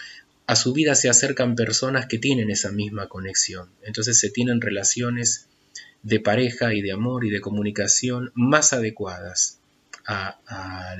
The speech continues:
digamos, a la vibración, ¿no? Si, si uno va evolucionando, ya no se conforma con un amor, eh, lleno de carencias, <clears throat> perdón, con un amor, eh,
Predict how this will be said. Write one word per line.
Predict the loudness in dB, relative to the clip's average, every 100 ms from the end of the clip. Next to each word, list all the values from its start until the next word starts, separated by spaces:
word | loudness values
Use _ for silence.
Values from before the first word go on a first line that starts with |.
| -8
digamos, | -4 0 2
a | 4
la | 2
vibración, | 2 2 2 2 2 -4 -10
¿no? | -10 -8 -8 -8
Si, | -6 -6 -6
si | -4
uno | -2 -2
va | -2
evolucionando, | -2 -2 -2 0 2 2 2 0 -2 -6 _ _ _ _ _ _ _ _ _ 2
ya | 4
no | 4
se | 4 4
conforma | 2 2 4 6 4
con | 2 0
un | 0
amor, | 0 0 2 2 0 -4
eh, | -10 -6 0
lleno | 4 6 6
de | 4
carencias, | 2 4 4 4 2 4 4 4 4
<clears throat> | 8 8 6 -4
perdón, | -4 -2 -4 -6 -16 -18 -18 -16 -18 -14 0
con | 6
un | 10
amor, | 10 10 10 8
eh, | 8